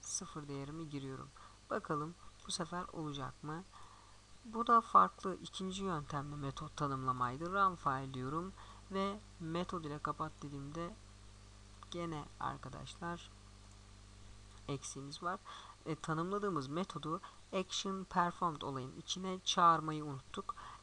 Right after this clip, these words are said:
E, kapat diyorum. Buraya metodumu çağırıyorum. Bakın bu metodum action performed olayına çağrıldı ve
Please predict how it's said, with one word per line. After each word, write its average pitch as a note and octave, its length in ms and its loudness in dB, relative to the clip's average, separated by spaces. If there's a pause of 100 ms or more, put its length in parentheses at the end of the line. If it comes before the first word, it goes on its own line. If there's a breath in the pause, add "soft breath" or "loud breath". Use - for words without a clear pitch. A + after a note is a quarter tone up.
E, - 20 -4
kapat - 440 10 (100)
diyorum. E3 440 -2 (280)
Buraya E3+ 460 2 (300 loud breath)
metodumu F3 500 0
çağırıyorum. E3 800 6 (320 loud breath)
Bakın E3 400 -2
bu G3 60 2
metodum E3+ 460 0 (120)
action E3 240 -4
performed C#3+ 580 -2
olayına C#3+ 360 -4
çağrıldı E3+ 720 4
ve G3 220 0